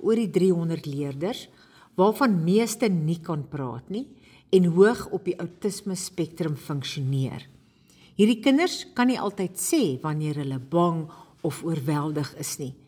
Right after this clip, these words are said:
Hulle gedrag word dan dikwels hulle enigste stem. Tog moet die skool met baie moeite oor vier verdiepings funksioneer, terwyl hulle die gebou met tweeëntwintig ander besighede en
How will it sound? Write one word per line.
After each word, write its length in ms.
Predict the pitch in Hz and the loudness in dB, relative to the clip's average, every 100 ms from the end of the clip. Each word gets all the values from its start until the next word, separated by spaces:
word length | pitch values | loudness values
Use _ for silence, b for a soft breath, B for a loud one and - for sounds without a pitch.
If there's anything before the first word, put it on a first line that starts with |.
| b b b b | b b b b
Hulle 160 | 185 190 | 2 2
gedrag 560 | - 170 185 190 185 - B B | 2 2 2 2 0 -12 B B
word 240 | 175 175 | -2 0
dan 160 | 175 170 | 0 0
dikwels 520 | 143 185 185 156 151 - | 0 -2 -2 -4 -4 -8
hulle 180 | 143 151 | -6 -4
enigste 480 | 156 143 135 - 135 | -4 -6 -6 -8 -8
stem. 380 | - 165 120 - - _ b b b b b _ | -2 0 0 -8 -20 _ b b b b b _
Tog 340 | 330 349 - | 6 6 4
moet 380 | 220 180 233 - | 0 4 4 4
die 140 | 170 220 | -4 -4
skool 540 | - - 180 175 240 294 B B B | -6 -6 0 0 -2 -8 B B B
met 220 | 190 160 143 | 0 0 0
baie 300 | 185 226 277 | 4 6 6
moeite 460 | 208 170 156 139 95 - B B | 4 2 -2 -6 -10 -14 B B
oor 140 | 202 208 | -2 -2
vier 440 | - 302 302 311 - | 0 4 6 6 2
verdiepings 640 | 285 175 185 185 175 175 | -2 0 -2 -2 -6 -6
funksioneer, 800 | 185 156 - 170 165 160 123 120 - _ b b b b | -8 -8 -4 -2 0 0 -2 -8 -16 _ b b b b
terwyl 480 | - 175 185 233 269 | -2 4 4 6 4
hulle 140 | 196 196 | 4 2
die 140 | 180 | 0
gebou 400 | - 156 156 156 160 | -2 -4 -2 -2 -2
met 220 | 160 160 - | -4 -6 -6
tweeëntwintig 800 | 247 262 254 220 202 190 190 196 - | -2 0 0 -2 -4 -4 -4 -8 -4
ander 240 | 208 220 185 | -2 0 0
besighede 840 | 143 165 170 190 - 151 147 151 | -2 -4 -4 -6 -8 -8 -6 -8
en 160 | 165 170 | -8 -8